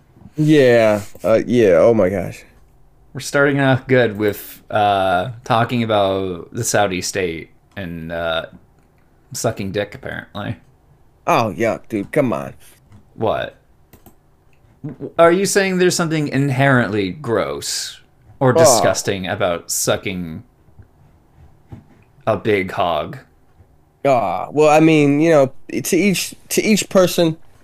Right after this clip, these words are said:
Speaker 1: their own. There you go. <laughs>
Speaker 2: There we go. See? Someone's,
Speaker 1: But you know what?
Speaker 2: someone's gotta
Speaker 1: If
Speaker 2: do
Speaker 1: it,
Speaker 2: it.
Speaker 1: to go back, though, to our Saudi Arabian discussion, if people want to do that,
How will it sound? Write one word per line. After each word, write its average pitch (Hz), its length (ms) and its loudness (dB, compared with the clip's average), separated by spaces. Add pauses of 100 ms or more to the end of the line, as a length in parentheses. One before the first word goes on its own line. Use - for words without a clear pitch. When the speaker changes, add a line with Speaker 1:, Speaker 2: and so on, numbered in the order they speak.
(280)
Speaker 1:
their 110 400 2
own. 52 300 -2 (360)
There 80 140 -2
you 82 160 -2
go. 55 300 -4 (320)
<laughs> 170 400 2 (500)
Speaker 2:
There 123 260 0
we 98 120 -4
go. 60 320 -12 (120)
See? 117 460 -4 (2000)
Someone's, 160 360 0
Speaker 1:
But 160 60 2
you 175 60 4
know 180 180 8
what? - 260 -4
Speaker 2:
someone's 180 320 0
gotta 131 180 2
Speaker 1:
If 92 80 -4
Speaker 2:
do 82 140 -4
Speaker 1:
it, 165 220 0 (440)
Speaker 2:
it. - 200 -6
Speaker 1:
to 180 140 2
go 190 260 6
back, 190 360 4
though, 131 300 6
to 127 500 4
our 117 160 4
Saudi 135 360 4
Arabian 135 360 4
discussion, 110 460 0
if - 220 -4
people 240 340 4
want 190 280 4
to 180 60 -4
do 123 180 2
that, 120 280 2